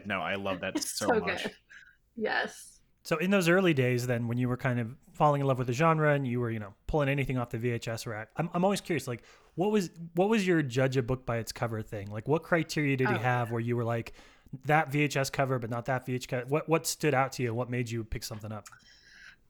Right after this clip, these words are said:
Speaker 2: Honestly, I was really into bright colors. So something that had, like, a lot of really fun colors or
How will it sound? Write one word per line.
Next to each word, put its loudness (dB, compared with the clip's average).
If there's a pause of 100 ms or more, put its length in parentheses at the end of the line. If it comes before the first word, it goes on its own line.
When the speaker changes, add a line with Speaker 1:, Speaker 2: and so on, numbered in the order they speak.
(140)
Speaker 2:
Honestly, 2
I 2
was -2
really 2
into -2
bright -6
colors. -4
So -2
something -2
that 0
had, 0
like, -6
a -6
lot -4
of -14
really -8
fun -10
colors 0 (480)
or 4